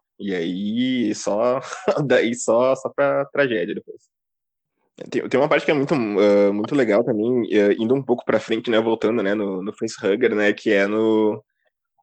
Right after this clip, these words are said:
ah, é, é logo em, logo em seguida, né, que eles levam, né, o cara pra dentro, né, com, com o xenomorfo na cara, né, e aí, de-, depois que ele, ele, eles tiram, né, eles tão lá jantando, aquela cena é muito legal, né, que eles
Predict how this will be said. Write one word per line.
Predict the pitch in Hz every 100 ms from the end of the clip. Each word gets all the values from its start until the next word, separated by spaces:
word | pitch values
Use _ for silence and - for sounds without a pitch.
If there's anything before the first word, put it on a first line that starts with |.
| 107
ah, | 98 98 92 90 - _ -
é, |
é | 147 143 117
logo | 143 208
em, | 233
logo | 180 151 175
em |
seguida, | 180 160 156 131
né, | 120
que | 117 123
eles | 117 113
levam, | 113 104 127 107
né, | 104 104
o | 107
cara | 110 98
pra | -
dentro, | 104 98 117 131
né, | 98
com, | - 98 95 90
com | - 104
o |
xenomorfo | 104 101 101 101
na | 107
cara, | - 95 110 151
né, | 113 - - - _ -
e | 117
aí, | 113 110 113 110 110 113 123 143 - _ _ _ _ _ _ _ _ _
de-, | 123 120
depois | 123 123 120 127
que |
ele, | 160
ele, | 110 120
eles | 120 123 -
tiram, | - 131 180 120
né, | 110 110
eles | 110 120
tão | 123 127
lá | 107 113
jantando, | 139 139 104 131 107
aquela | 117 110
cena | 110 117
é |
muito | 120 120
legal, | 135 127 127 101
né, | 95
que | -
eles | 104